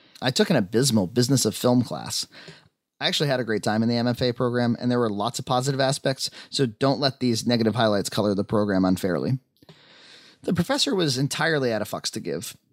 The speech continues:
Order collapsed as she and the rest of the class barely attended. But in the first day or two, she gave us the lazy assignment of pitching a story idea to the class. I did Sexually Frank, and once again, the pitch made it seem far weirder than it really is.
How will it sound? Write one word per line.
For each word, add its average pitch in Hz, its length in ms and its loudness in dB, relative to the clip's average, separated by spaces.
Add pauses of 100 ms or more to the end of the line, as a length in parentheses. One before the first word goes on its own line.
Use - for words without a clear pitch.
(200)
Order 170 240 4
collapsed 123 520 0
as 120 100 2
she 147 180 2
and 131 140 2
the 123 40 0
rest 123 220 0
of 110 60 -6
the 90 60 -4
class 110 280 -2
barely 110 380 0
attended. 98 460 0 (720)
But 165 120 0
in 185 80 2
the 185 60 2
first 254 260 -2
day 165 140 0
or 151 80 2
two, 120 260 0
she 127 200 -2
gave 160 160 0
us 170 100 0
the 127 120 -4
lazy 139 340 2
assignment 120 440 2
of 113 120 -6
pitching 135 260 0
a 113 60 0
story 120 340 2
idea 101 260 0
to - 120 -2
the 82 80 -6
class. 87 500 -2 (640)
I 170 120 0
did 170 180 0
Sexually 127 320 0
Frank, 104 400 -2
and 151 140 2
once 156 200 2
again, 135 320 2
the 113 100 2
pitch - 220 -2
made 120 160 2
it - 120 -6
seem 110 200 0
far 131 340 -2
weirder 120 440 0
than 104 160 0
it 90 60 -2
really 95 320 0
is. 76 340 -2